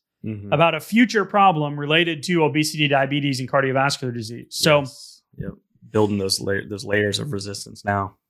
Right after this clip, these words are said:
Speaker 2: Yeah, just one of those big ahas for me coming out of this study. So the,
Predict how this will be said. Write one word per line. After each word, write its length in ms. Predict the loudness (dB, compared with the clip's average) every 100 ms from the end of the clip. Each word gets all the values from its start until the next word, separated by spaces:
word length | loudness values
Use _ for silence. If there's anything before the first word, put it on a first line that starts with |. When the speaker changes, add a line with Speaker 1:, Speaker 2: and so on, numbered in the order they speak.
| _ _
Speaker 2:
Yeah, 260 | 4 6 4
just 220 | -2 -2
one 100 | 2
of 60 |
those 160 | 4 2
big 200 | 2 0
ahas 420 | 2 2 0 -2
for 80 | -2
me 180 | -2 -2
coming 240 | 0 0
out 100 | 2
of 60 | 2
this 160 | 2
study. 300 | 2 2 2
So 160 | 2 2
the, 160 | 2